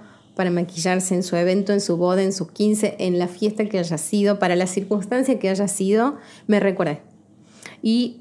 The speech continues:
el día de mañana diga, "¿Sabes que una vez me maquilló una chica tal y no me olvido más de ella porque, por lo que fuera, me gusta volverme inolvidable"? O dejar una huellita, humildemente. O sea, inolvidable es como mucho.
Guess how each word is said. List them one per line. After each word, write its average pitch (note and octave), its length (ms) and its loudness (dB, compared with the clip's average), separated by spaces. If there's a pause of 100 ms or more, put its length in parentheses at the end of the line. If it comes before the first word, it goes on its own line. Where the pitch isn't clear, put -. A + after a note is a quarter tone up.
el G3 160 0
día G#3+ 120 4
de A3+ 60 4
mañana A3 380 4
diga, G#3 460 0
"¿Sabes D4 240 -6
que - 100 -4
una C4 120 2
vez A3+ 160 2
me A#3+ 100 0
maquilló F#3 400 -2
una G#3 200 0
chica A3 580 0 (420)
tal B3 340 2
y A3+ 120 0
no A3+ 120 2
me C#4 120 0
olvido A#3+ 400 2
más A#3 260 2
de B3+ 100 4
ella A3+ 360 0
porque, A#3 760 0
por G3 120 -4
lo F3 120 -2
que F3+ 80 -2
fuera, A3 400 0
me A3+ 160 2
gusta A#3 320 -2
volverme G3 520 0
inolvidable"? G#3 460 0
O A3+ 100 0
dejar C4+ 280 0
una E4+ 120 2
huellita, F#3 520 -2 (100)
humildemente. F3+ 680 2 (120)
O F3 60 -4
sea, E3+ 140 0
inolvidable F3 480 2
es - 40 -4
como F#3 160 2
mucho. F3 300 0